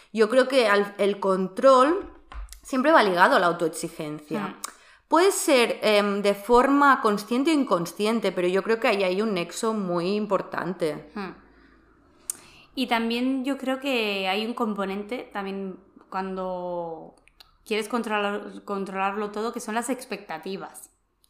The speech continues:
Speaker 1: Totalmente.
Speaker 2: Y el componente de las expectativas, cuanto más altas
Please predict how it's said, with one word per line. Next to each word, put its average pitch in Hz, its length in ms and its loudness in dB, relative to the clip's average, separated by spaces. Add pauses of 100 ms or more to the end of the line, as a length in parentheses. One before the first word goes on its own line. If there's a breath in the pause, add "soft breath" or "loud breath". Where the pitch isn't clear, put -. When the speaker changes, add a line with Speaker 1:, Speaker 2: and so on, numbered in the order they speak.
(100)
Speaker 1:
Totalmente. 170 920 0
Speaker 2:
Y 233 40 4
el 220 100 -2
componente 226 460 -2
de 285 60 -2
las 254 160 -4
expectativas, 254 1000 -4 (160)
cuanto 202 560 -2
más 240 300 0
altas 247 720 0